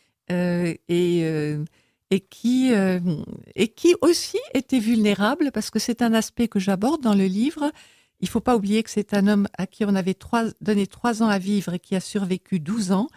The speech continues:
qui se savait malade, sa maladie n'était pas guérie, et qui était hanté par toutes les questions qu'on se pose tous, euh, face à la mort et, euh, et, et,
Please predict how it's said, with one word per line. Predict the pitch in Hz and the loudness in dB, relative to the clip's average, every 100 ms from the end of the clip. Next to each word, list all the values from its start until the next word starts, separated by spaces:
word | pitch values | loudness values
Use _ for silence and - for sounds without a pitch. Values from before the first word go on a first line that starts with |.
| _ _ _ _ | _ _ _ _
qui | 190 | -8
se | - - 262 | -4 0 0
savait | - 226 220 | 0 0 2
malade, | 196 180 185 226 285 330 _ _ _ _ _ _ _ _ - | 2 0 -2 -4 -4 -8 _ _ _ _ _ _ _ _ -18
sa | - 214 | -6 0
maladie | 202 196 185 185 | 2 2 0 -4
n'était | 175 170 | -4 -4
pas | - 233 | -4 -2
guérie, | 190 196 202 208 - _ _ _ _ - | 0 -2 -4 -6 -8 _ _ _ _ -4
et | - | -4
qui | - 262 | -2 2
était | 262 - 262 - _ _ | 2 2 -2 -2 _ _
hanté | 269 294 - 277 294 | 0 0 0 -2 0
par | 226 208 | -2 -4
toutes | 233 - | -4 -4
les | 208 | -4
questions | 202 - 226 | -4 -4 -4
qu'on | 240 190 | -2 -4
se | - 165 | -4 -8
pose | - 180 - | -4 -6 -6
tous, | - 220 - - - _ _ _ - | -6 -6 -8 -14 -18 _ _ _ -4
euh, | 180 | -4
face | - 202 - | -2 -4 0
à | 175 | 0
la | 170 | 2
mort | 165 180 226 233 170 - _ _ _ _ - | 2 0 0 -4 -8 -10 _ _ _ _ -2
et, | 196 180 | 0 2
euh, | 170 170 170 165 - | 2 0 -2 -4 -8
et, | - - - _ | -14 -16 -16 _
et, | 160 | -8